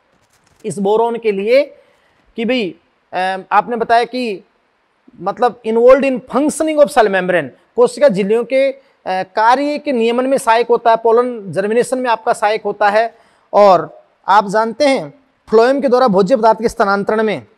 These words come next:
भी सहायक, अभी आपने पढ़ा था ना phloem translocation sucrose के रूप में, तो वहाँ borate sucrase,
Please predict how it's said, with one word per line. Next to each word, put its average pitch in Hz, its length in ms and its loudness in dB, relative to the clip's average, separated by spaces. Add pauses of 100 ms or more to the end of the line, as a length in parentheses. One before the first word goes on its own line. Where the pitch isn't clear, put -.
(260)
भी 190 100 -2
सहायक, 202 340 0
अभी 202 140 0
आपने 226 220 0
पढ़ा 208 140 -2
था 269 120 -2
ना 311 80 -2
phloem 226 340 -4
translocation 202 640 -6
sucrose 214 460 -2
के 208 80 -2
रूप 196 140 -2
में, 185 240 -14 (340)
तो 214 60 -6
वहाँ 233 160 -2
borate 233 460 4
sucrase, 220 680 0